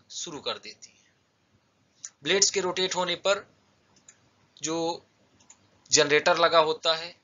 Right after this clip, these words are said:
इसके शाफ्ट से connected होता है, वो भी rotate होने लगता है और हम power generate करते हैं। Advantages of dilaval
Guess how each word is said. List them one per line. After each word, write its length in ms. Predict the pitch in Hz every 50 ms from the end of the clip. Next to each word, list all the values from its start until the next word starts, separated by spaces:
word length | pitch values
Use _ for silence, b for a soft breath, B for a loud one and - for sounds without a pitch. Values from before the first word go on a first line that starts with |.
| _ _ _ -
इसके 200 | - - 170 151
शाफ्ट 280 | - 156 151 151 -
से 160 | - - 165
connected 420 | 156 156 143 143 139 - 156 156 143
होता 240 | 151 156 - 156 156
है, 60 | 147
वो 140 | 143 151 147
भी 120 | 135 165 160 - 156
rotate 360 | 160 156 - 160 156 151 -
होने 160 | 151 147 147
लगता 340 | 143 143 - - _ - 143
है 160 | 151 175 - _ _ _ _ _ _ _ _ _ _ _ -
और 160 | 139 135 123
हम 140 | 147 170 - -
power 260 | 147 131 123 135 135
generate 400 | 131 131 127 120 113 110 110 -
करते 340 | - 101 98 - _ - -
हैं। 160 | - - - _ _ _ _ _ _ _ _ _ _ _ _ _ _ _ _ _ _ _ _ _ _ _ _ _ _ _ _ _ _ _ _ _ _ _ _ _ _ _ _ _ _ _ _ _ _ _ _ _ _ _ _ _ -
Advantages 680 | 165 160 165 165 165 165 160 175 180 190 196 180 -
of 220 | 180 170 175 175 -
dilaval 360 | 165 160 160 151 147 156